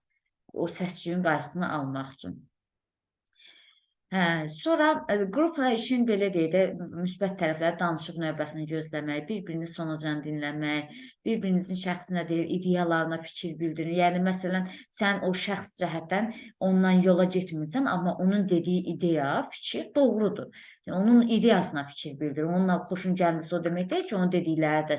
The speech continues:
səhv olmalıdır. Bir-birinizə də yardım, kömək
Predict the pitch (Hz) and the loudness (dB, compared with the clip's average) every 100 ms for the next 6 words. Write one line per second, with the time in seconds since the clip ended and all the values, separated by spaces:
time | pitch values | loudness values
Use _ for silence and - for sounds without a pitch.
0 | - 156 143 139 135 135 65 - - _ | -4 -8 -6 -6 -6 -6 -6 -8 -10 _
1 | _ _ _ _ _ 269 285 208 190 185 | _ _ _ _ _ 0 2 2 0 0
2 | 214 226 196 233 202 160 156 151 160 185 | -2 0 2 2 2 2 0 -2 -6 -6
3 | 185 156 151 160 | -6 -6 -4 -6